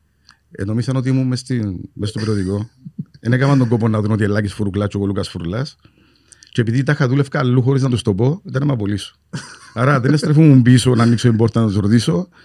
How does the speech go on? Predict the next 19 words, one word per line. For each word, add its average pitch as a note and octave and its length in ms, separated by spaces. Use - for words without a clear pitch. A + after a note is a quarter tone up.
ενδεχομένως C3+ 500
να B2 80
μην A#2+ 140
είχα, A2 180
δεν A#2 140
ξέρω - 180
πότε B2 180
να A2+ 120
ήμουν A#2 100
σήμερα. A2+ 560
Λοιπόν, C3 380
ε, B2+ 760
<clears throat> C#3 300
ο C3 60
λόγος D#3 240
ήταν C#3+ 300
ένα B2+ 200
μεγάλο A2+ 280
σχολείο. C3+ 580